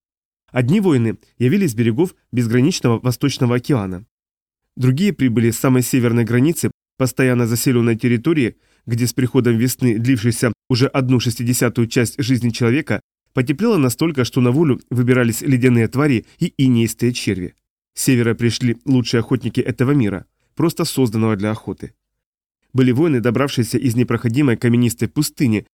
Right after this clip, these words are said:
что лежит на западе человеческих земель, и воины, пришедшие с юга,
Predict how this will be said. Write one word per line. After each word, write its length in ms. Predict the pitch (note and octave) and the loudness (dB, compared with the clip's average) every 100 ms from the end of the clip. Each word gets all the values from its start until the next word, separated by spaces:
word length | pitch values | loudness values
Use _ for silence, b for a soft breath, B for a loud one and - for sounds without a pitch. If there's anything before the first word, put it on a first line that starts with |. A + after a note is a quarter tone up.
| _ _ | _ _
что 180 | - C3+ | -6 0
лежит 320 | B2 A#2+ B2 | 2 2 0
на 80 | A#2+ | 0
западе 380 | A2+ C#3 B2 A2+ | -2 -2 -2 0
человеческих 640 | C3+ B2 A2+ A2 - A2 | 2 2 0 -4 -4 -4
земель, 340 | G2+ A#2+ D#3+ E3 _ _ - | 0 0 0 -4 _ _ -6
и 80 | B2 | -2
воины, 300 | C#3 G3 B2 | 2 2 2
пришедшие 480 | B2+ A#2 B2+ - B2 | 0 0 -2 0 -2
с 100 | - | 0
юга, 320 | C3 A#2 | 0 0